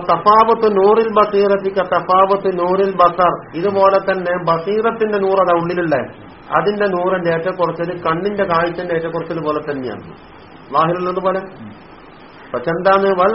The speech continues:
ഫർഖു മുദ്റക്കും ബൈനൽ ആമത്തി വ ബൈന ഹാദിൽ ബസർ. കാഴ്ചക്ക് നല്ല ശക്തിയേറിയ ഒരു മനുഷ്യനും ഈ ആമത്തായ മനുഷ്യനുണ്ടല്ലോ, ഇതൊന്ന് തിമിരം ബാധിച്ചേ, ഓന്റെ കാഴ്ചയും തമ്മിലുള്ള വ്യത്യാസം പോലെ ഉണ്ടാകും, ബസീറത്തുള്ളതും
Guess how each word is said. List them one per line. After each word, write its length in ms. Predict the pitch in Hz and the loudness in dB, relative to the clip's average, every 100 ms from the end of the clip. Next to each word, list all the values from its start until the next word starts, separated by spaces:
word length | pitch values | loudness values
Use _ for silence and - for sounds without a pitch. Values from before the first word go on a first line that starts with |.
| 220 | 2
ഫർഖു 340 | 202 180 175 208 | 2 2 0 -2
മുദ്റക്കും 460 | 165 165 180 180 180 | 0 0 -2 -2 -4
ബൈനൽ 300 | 170 170 165 156 | -2 -2 0 0
ആമത്തി 340 | 160 170 170 175 | 0 -2 -4 -4
വ 40 | 160 | -4
ബൈന 180 | 170 165 147 | -4 -4 0
ഹാദിൽ 800 | 156 170 175 185 165 165 185 175 | 2 4 4 2 0 -2 -4 0
ബസർ. 280 | 160 160 147 - - - - - - 139 | 0 0 -2 -4 -18 -20 -20 -20 -8 0
കാഴ്ചക്ക് 560 | 165 208 208 208 196 196 | 2 2 0 -4 -4 -2
നല്ല 400 | 175 185 190 185 190 180 | -2 -6 -8 -6 -6 -6
ശക്തിയേറിയ 520 | 160 180 190 185 180 | -8 -4 -2 -2 -2
ഒരു 80 | 165 | -4
മനുഷ്യനും 500 | 147 151 - 165 185 214 - - - - - 170 | -4 -4 -6 -4 -4 -6 -12 -20 -20 -20 -8 -2
ഈ 40 | 185 185 - - - - - - - - - - - 143 | -2 -2 -6 -16 -20 -20 -20 -20 -20 -20 -20 -18 -8 -4
ആമത്തായ 360 | 175 190 196 196 | -2 -2 0 0
മനുഷ്യനുണ്ടല്ലോ, 500 | 185 170 160 135 123 123 135 | -2 -4 -6 -4 -6 -8 -8
ഇതൊന്ന് 260 | 156 165 170 156 - - - - | -6 -6 -6 -10 -16 -18 -18 -14
തിമിരം 340 | - 160 180 190 | -8 -6 -4 -2
ബാധിച്ചേ, 400 | 190 180 170 113 95 - - - - | -2 -4 -8 -10 -12 -18 -20 -18 -2
ഓന്റെ 260 | 180 208 208 | 0 0 2
കാഴ്ചയും 340 | 185 180 180 185 | 2 2 0 -4
തമ്മിലുള്ള 280 | 175 175 170 | -4 -2 -4
വ്യത്യാസം 440 | 156 175 175 175 | -2 -2 0 -2
പോലെ 160 | 170 165 | -4 -2
ഉണ്ടാകും, 320 | 160 160 165 175 | -2 0 -2 -2
ബസീറത്തുള്ളതും 1000 | 147 147 170 170 165 151 165 165 175 202 | -4 -2 -4 -4 -4 -2 0 0 0 -2